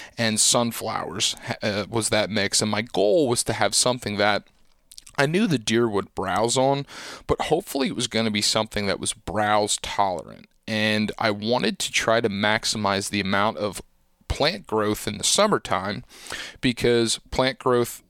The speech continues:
that gets tall above ground means plant growth that gets tall below ground. It's gonna pull nutrients up, and then when I terminate that crop and I plant my fall blends that we're gonna talk about here in a little bit,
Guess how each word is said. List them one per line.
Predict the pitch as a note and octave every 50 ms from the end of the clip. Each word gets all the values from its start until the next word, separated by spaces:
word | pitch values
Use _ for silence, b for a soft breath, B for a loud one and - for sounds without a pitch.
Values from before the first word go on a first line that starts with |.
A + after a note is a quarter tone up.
| _
that | - A#2+ A2+ -
gets | - A2+ - - - - - _
tall | - - - A#2+ A#2 A2+ A2+ A2 G#2 -
above | - G#2+ - C#3 E3+ E3+ -
ground | - A#2+ A2+ G#2+ G#2+ A2 A2+ A#2 C3 -
means | - A#2 A2+ A2 A2 G#2+ -
plant | - - - A2+ A2 G#2
growth | - - A2 G#2+ A2 - -
that | - G#2+ -
gets | - G2 - - -
tall | - - G#2+ G#2+ G#2 G#2 G#2+ - _ _
below | - G#2 F2+ G2 B2+ D#3+ D#3+
ground. | - F2 D#2 C#2 B1+ F2 F#2+ B2+ - B B B B B B -
It's | - -
gonna | - - G#2+ F#2+
pull | - - - A#2+ A#2 A2
nutrients | G#2+ A2 A2+ A2 - - A2+ G#2+ G#2+ G#2 - -
up, | - G2 G#2 G#2+ - - - _
and | - G#2 G2+ G2+
then | G2+ G2+ G2+ G2
when | G2+ G2
I | F#2+ F#2+ F2+ - -
terminate | - - - D3 D#3+ E3 C#3 A2 G2+ F#2+ F#2+ F2+ -
that | - F#2 F2 D2+ -
crop | - - - F#2+ F#2+ G2 G#2+ - -
and | - A2
I | F#2+ G2
plant | - - - - G#2+ F#2+ -
my | - D#2+
fall | - - - B2 B2 C3+ C3+
blends | - - F2 F2+ F#2 F#2+ -
that | G2 C2+ -
we're | F#2+
gonna | F#2+ F#2 F#2+ -
talk | - - G2+ F#2 - -
about | - - F2+ F2+ G#2
here | A2 F#2
in | F2 D#2
a | D#2
little | F2 D#2+ E2+ F2
bit, | - F#2+ G2 G2 -